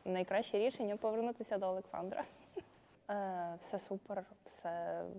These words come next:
все, всі все розуміли, навіть якщо ми могли запізнитися, то нас ніхто не казав, що ми погані. <laughs> І ми завжди попереджали, що там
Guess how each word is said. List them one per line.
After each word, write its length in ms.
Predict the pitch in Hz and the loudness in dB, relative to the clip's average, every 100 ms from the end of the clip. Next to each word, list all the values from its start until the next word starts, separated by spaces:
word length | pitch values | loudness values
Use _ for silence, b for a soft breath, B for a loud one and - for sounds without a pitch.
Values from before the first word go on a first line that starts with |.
| 202 | -10
все, 260 | 208 - 190 | -12 -10 -10
всі 220 | - 214 | -2 2
все 200 | 202 190 | 2 4
розуміли, 520 | 175 175 175 180 190 | 2 4 2 2 0
навіть 240 | 170 170 170 | 0 -2 -4
якщо 240 | 170 - | -4 -2
ми 240 | 170 170 170 | -4 -2 -4
могли 460 | 170 170 170 175 | -4 -4 -2 -2
запізнитися, 960 | 170 170 170 165 185 - - 156 151 151 151 175 180 - - | -2 -2 -2 -2 -4 -6 -6 -4 -2 -2 -6 -8 -10 -12 -14
то 320 | - 156 165 165 - | -4 -4 -4 -6 -6
нас 340 | 170 170 - | -4 -4 -4
ніхто 340 | 180 - 165 180 | -6 -2 -2 0
не 200 | 233 202 | 2 2
казав, 280 | 175 165 190 | 2 -2 -4
що 120 | - | -6
ми 100 | 180 | -6
погані. 320 | - 160 190 294 | -4 -2 -2 -2
<laughs> 840 | - - - - - - 302 - | -6 -10 -20 -20 -14 -10 -10 -2
І 180 | 220 214 | 0 4
ми 460 | 202 220 220 175 - | 4 6 6 4 4
завжди 440 | 175 175 202 180 175 | 4 6 4 2 2
попереджали, 720 | 175 - 170 170 165 160 160 | 2 2 0 4 4 2 -2
що 200 | - 156 | -6 -8
там 120 | 165 | -8